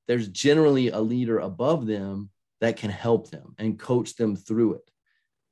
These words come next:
But if there's an executive that doesn't have self-awareness, then it can dictate the culture of the entire organization or company.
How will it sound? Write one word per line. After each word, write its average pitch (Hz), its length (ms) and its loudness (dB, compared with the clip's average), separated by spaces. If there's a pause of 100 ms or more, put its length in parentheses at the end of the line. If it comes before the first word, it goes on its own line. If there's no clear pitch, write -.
(360)
But 120 380 2 (560)
if 120 260 0 (300)
there's 120 240 6
an 113 80 4
executive 101 760 0
that - 140 -10
doesn't 95 300 -6
have 92 260 -6
self-awareness, 90 1000 -6 (1200)
then 180 160 4
it 180 80 0
can 107 160 0
dictate 120 420 2
the 117 80 -4
culture 123 460 0
of 92 120 -2
the 107 120 -4
entire 104 440 -2
organization 98 800 -4
or 78 140 -10
company. 104 360 -10